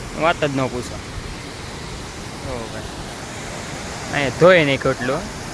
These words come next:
તો આ અમારો રસ્તો, કેટલું પાણી આવે જો. જો, આ આખો પુલ અમારે અહીંથી રસ્તો છે, આ હેઠે વટાયો, ઈ આખો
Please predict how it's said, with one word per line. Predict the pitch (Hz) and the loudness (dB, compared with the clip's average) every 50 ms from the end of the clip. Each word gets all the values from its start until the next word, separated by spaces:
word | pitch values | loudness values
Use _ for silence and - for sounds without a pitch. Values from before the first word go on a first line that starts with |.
| - - - | -8 -8 -4
તો | - 131 131 | 0 2 4
આ | 139 151 151 | 6 6 6
અમારો | 156 160 160 151 147 147 147 143 - - - - - - - - - - 143 156 | 6 6 8 8 8 6 4 2 -2 -6 -8 -8 -6 -6 -6 -4 0 4 8 8
રસ્તો, | 180 170 - - 160 120 104 - - - - - - - - - - - - - | 8 8 6 4 2 2 2 2 -2 -4 -4 -6 -6 -6 -6 -8 -8 -6 0 2
કેટલું | 151 175 - 202 175 143 | 4 6 8 6 6 6
પાણી | 147 147 139 131 127 123 | 6 4 6 6 6 4
આવે | 120 120 - - - - - - - 127 127 | 4 2 -2 -8 -12 -12 -12 -8 -4 0 0
જો. | 123 117 107 110 - - - - - - - - - - - - - - - - - - - - | 0 0 0 -2 -6 -10 -10 -10 -8 -8 -8 -8 -10 -10 -10 -8 -8 -8 -8 -8 -8 -6 -4 0
જો, | 147 135 123 | 2 2 4
આ | 120 110 113 120 135 143 | 4 2 2 2 2 2
આખો | 160 165 - 180 156 170 | 4 4 4 4 4 6
પુલ | 202 202 202 196 | 6 6 6 6
અમારે | 196 190 185 185 170 | 6 4 4 4 2
અહીંથી | 202 208 196 - 202 165 165 | 0 0 0 2 2 2 2
રસ્તો | 170 - - 151 143 135 | 2 0 0 -2 -2 0
છે, | - - | 0 -2
આ | - - 175 151 | 0 2 2 4
હેઠે | 170 170 - 156 131 | 4 4 4 2 2
વટાયો, | 131 123 - 123 127 127 147 170 - - - - - - 165 | 2 0 0 0 2 2 2 0 -2 -6 -12 -10 -4 0 2
ઈ | 180 185 175 180 | 4 6 6 4
આખો | 180 - 175 | 4 2 0